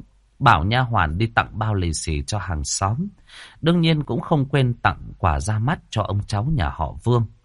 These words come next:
Quỷ phu nhân biết nhân gian không dùng vàng mã. Vừa khi mai táng ở trong nhà có chôn theo không ít đồ chưa dùng tới, quỷ phu nhân lựa chọn một vài thứ, có hai thỏi vàng tặng cho đứa bé.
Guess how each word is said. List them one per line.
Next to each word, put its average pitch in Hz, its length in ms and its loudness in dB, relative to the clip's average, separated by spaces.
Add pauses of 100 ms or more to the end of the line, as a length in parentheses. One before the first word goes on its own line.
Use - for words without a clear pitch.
(520)
Quỷ 107 160 4
phu 151 160 0
nhân 139 280 4
biết 170 200 0 (500)
nhân 123 260 4
gian 117 360 2 (220)
không 135 260 0
dùng 85 260 0
vàng 71 260 -2
mã. 104 280 -2 (680)
Vừa 120 200 4
khi 143 380 0
mai 135 280 4
táng 143 380 -2 (480)
ở 98 140 6
trong 127 260 0
nhà 87 160 2
có - 160 -4
chôn 123 280 0
theo 117 220 0
không 113 220 0
ít 170 220 -4
đồ 80 400 0
chưa 113 180 0
dùng 78 320 -2
tới, 117 320 -2 (480)
quỷ 127 140 4
phu - 180 0
nhân 151 200 4
lựa 131 260 2
chọn 87 340 -2
một 90 200 0
vài 76 240 -2
thứ, 147 380 -6 (340)
có 160 100 4
hai 139 320 0
thỏi 71 220 -2
vàng 73 400 -2 (200)
tặng 82 280 -2
cho 101 140 -2
đứa 95 180 -2
bé. 107 320 -4